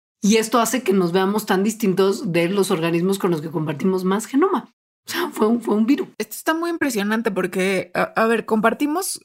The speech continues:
Speaker 2: genoma con los chimpancés como más del noventa y nueve por ciento, ¿no? O sea, es un,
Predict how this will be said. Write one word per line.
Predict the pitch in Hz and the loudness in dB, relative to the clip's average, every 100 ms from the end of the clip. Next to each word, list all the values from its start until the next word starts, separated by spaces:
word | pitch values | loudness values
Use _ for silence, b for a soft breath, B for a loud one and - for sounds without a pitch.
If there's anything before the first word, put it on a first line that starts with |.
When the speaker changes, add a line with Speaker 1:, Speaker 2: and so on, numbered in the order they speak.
| 180 - | -12 -6
Speaker 2:
genoma | 180 175 202 226 | -4 -2 -2 -2
con | 208 175 147 | 0 0 0
los | 151 | -4
chimpancés | 160 151 156 165 170 _ _ | -4 -2 -4 -4 -8 _ _
como | - 160 160 | -8 -4 -2
más | 165 185 | -2 -2
del | 214 | -2
noventa | 175 151 143 | -4 -4 -8
y | |
nueve | 165 185 | -4 -6
por | - | -6
ciento, | - 151 139 | -10 -8 -8
¿no? | 139 311 453 | -6 -8 -8
O | 226 | -10
sea, | 160 | -10
es | 151 | -10
un, | 170 165 156 | -10 -10 -12